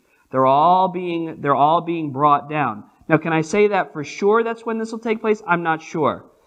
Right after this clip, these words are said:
But I do not think, it, it would be very difficult to say that this took place way back in the book of Genesis. I don't see that scripture lining up with that.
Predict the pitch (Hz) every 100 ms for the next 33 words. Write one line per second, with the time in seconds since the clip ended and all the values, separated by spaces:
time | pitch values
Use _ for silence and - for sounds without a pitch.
0 | _ 170 165 151 220 269 202 160 - -
1 | - 165 156 - _ _ - 156 175 156
2 | 165 147 170 277 294 277 202 185 165 -
3 | 143 127 - 170 160 151 147 - - 160
4 | 156 131 135 165 - 160 151 - 151 139
5 | 135 - - _ _ - 135 160 156 147
6 | 139 143 135 127 127 120 120 110 104 90
7 | - - - _ 123 127 170 170 165 -
8 | 170 156 131 123 123 - _ _ - -
9 | 156 - 131 117 117 117 113 113 98 90
10 | 87